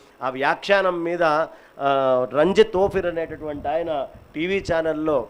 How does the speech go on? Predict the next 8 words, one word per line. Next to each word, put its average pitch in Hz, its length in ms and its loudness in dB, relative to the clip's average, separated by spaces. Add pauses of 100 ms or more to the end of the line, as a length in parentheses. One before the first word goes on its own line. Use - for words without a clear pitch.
(260)
ఒక 131 160 -6
ఛాలెంజ్ 160 640 -2
చేసినప్పుడు 156 680 -6 (320)
అది 131 160 -10
జిఆర్ 160 320 -4
స్వామి 175 360 -2
వారు 165 180 0
స్వీకరించి 170 880 -8